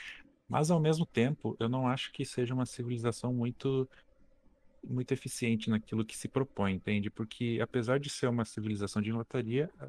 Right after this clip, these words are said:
ela não tem nenhum bônus voltado pra infantaria, né? Tem apenas uma unidade única, que é de infantaria, e que, é, se tu for parar pra pensar que é uma unidade única que,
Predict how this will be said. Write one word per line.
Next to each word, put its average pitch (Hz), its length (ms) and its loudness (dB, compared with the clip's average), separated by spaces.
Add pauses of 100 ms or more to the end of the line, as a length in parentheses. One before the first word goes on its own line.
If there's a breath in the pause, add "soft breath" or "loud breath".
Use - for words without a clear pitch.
(200)
ela 131 220 0
não 147 140 -2
tem 139 240 0
nenhum 151 180 2
bônus 123 640 0 (100)
voltado 98 440 -2
pra 101 120 -2
infantaria, 110 640 -2 (640)
né? 98 200 -2 (140)
Tem 104 220 2
apenas 107 440 0
uma 104 360 -2
unidade 104 460 -2
única, 110 320 0
que - 180 -10
é 90 80 -4
de 95 100 -8
infantaria, 117 520 -2
e 143 80 -2
que, 101 400 -8 (1300)
é, 95 640 0
se - 140 -10
tu 127 100 -6
for 117 200 -2
parar 104 300 4
pra 104 120 -2
pensar 104 440 0
que - 140 -10
é - 20 0
uma 104 100 0
unidade 104 340 0
única 101 260 -2
que, - 280 -8